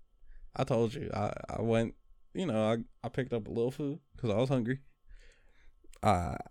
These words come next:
I ate a little bit. I turned on my P S five 'cause I was like, "Oh, we did say we was gonna play."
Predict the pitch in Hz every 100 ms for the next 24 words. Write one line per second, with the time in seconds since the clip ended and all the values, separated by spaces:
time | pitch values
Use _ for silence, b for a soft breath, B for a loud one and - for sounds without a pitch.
0 | - 104 - 117 127 139 143 147 156 -
1 | - - - - - - - - - -
2 | - - - - - - 135 123 123 117
3 | 127 143 139 139 131 135 139 123 107 110
4 | 117 104 127 131 117 135 139 123 131 131
5 | 127 131 139 143 120 117